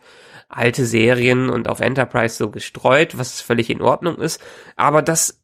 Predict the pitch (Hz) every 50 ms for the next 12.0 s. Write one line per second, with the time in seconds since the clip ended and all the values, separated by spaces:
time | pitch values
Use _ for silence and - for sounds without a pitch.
0 | _ _ - 143 151 - - - 127 147 185 214 214 214 - - 175 156 151 156
1 | 147 170 190 - - 196 196 - 147 160 - - - - 175 165 175 - 180 170
2 | 175 185 180 175 175 180 - - - 202 196 - 151 123 123 127 131 135 151 175
3 | - - 147 139 - - - - - - - 220 208 202 208 185 196 - 165 151
4 | 147 143 156 180 202 196 180 - - _ _ 170 175 175 175 180 175 - - -
5 | - - - - - 170 170 175 165 160 165 165 165 - - - - - 180 190
6 | 190 - - - - - - - - 139 143 151 - - 151 151 - - - -
7 | 160 180 175 - _ - 139 135 135 135 135 135 135 131 - - 127 131 127 123
8 | 123 127 127 - - - 156 170 160 156 160 - - 135 127 127 - - 151 156
9 | - _ - 190 190 190 190 196 190 - - 131 139 165 160 160 156 147 - -
10 | 143 139 135 135 139 - - - _ _ _ - 147 160 180 175 190 160 165 165
11 | 165 180 196 170 160 170 180 180 - 196 - - 208 220 220 - - - - -